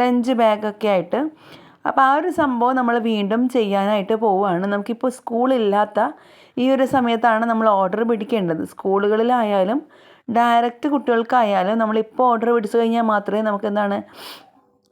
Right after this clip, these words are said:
അവർ പുറത്തുനിന്ന് വാങ്ങുന്നതിന് മുന്നേ നമ്മുടെ കയ്യിൽ നിന്ന് കളക്ട് ചെയ്യത്തുള്ളൂ. അട്രാക്റ്റീവ് ആയിട്ടുള്ള ക്ലോത്തും അതുപോലെ തന്നെ എന്തെങ്കിലും നല്ല അടിപൊളി സംഭവങ്ങളൊക്കെ അതിൽ ഇൻക്ലൂഡ് ആക്കി കഴിഞ്ഞാൽ ഡെഫിനറ്റായിട്ടും കുട്ടികളൊക്കെ അത് വാങ്ങിക്കും കേട്ടോ. അപ്പോൾ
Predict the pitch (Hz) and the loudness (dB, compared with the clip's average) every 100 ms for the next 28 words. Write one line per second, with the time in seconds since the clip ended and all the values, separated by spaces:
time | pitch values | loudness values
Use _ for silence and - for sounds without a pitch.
0 | _ - 202 214 233 233 220 - 226 240 | _ -8 -2 -2 -2 0 0 0 0 2
1 | 254 226 208 208 208 233 233 208 208 240 | 2 2 0 -2 -2 -2 0 0 -2 0
2 | 233 247 262 220 202 226 277 254 247 247 | 0 0 0 -2 -2 -2 0 0 0 0
3 | 208 202 170 170 - - - 208 - 226 | 0 0 -2 -4 -12 -14 -6 -6 -2 -4
4 | 214 254 240 247 240 240 226 240 247 240 | -4 -4 0 2 2 0 0 0 0 2
5 | 208 202 220 220 202 196 202 202 208 262 | 2 0 0 0 0 0 0 -2 -2 0
6 | 311 - - _ - 233 233 240 247 240 | -2 -10 -20 _ -4 0 0 0 0 2
7 | 240 220 226 233 233 240 214 220 220 220 | 2 2 0 0 0 0 0 0 0 0
8 | 226 220 220 202 202 208 220 220 226 208 | 0 0 -2 -2 0 2 0 0 -2 -2
9 | 190 262 311 - _ 214 240 240 302 294 | -2 -2 -4 -14 _ -4 -2 0 0 0
10 | 262 214 220 233 254 233 214 208 202 226 | 2 0 0 -4 -4 -4 0 0 0 -2
11 | 208 220 254 247 240 - 180 175 190 175 | -2 0 0 0 -2 -2 -4 0 0 -2
12 | - - - - 240 | -8 -20 -8 -4 -2